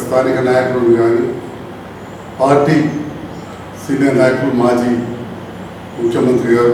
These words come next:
తెలంగాణ రాష్ట్ర తొలి ముఖ్యమంత్రి గారు కావచ్చు, హరీష్ రావు గారు లాంటి, కేటీ రామారావు గారు లాంటి ఉద్యమ నాయకులను కించపరిచే విధంగా మాట్లాడడం మంచిది కాదు. ఇక్కడైనా ఇట్లాంటి అసత్య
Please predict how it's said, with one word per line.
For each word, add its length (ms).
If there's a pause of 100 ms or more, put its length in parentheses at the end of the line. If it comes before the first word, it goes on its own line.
(300)
తెలంగాణ 440
రాష్ట్ర 300
తొలి 220
ముఖ్యమంత్రి 520
గారు 240
కావచ్చు, 300 (680)
హరీష్ 300
రావు 180
గారు 180
లాంటి, 340 (1500)
కేటీ 260
రామారావు 320
గారు 160
లాంటి 240
ఉద్యమ 360
నాయకులను 460 (720)
కించపరిచే 640
విధంగా 340 (360)
మాట్లాడడం 540 (540)
మంచిది 380
కాదు. 240 (1200)
ఇక్కడైనా 480
ఇట్లాంటి 420 (1600)
అసత్య 360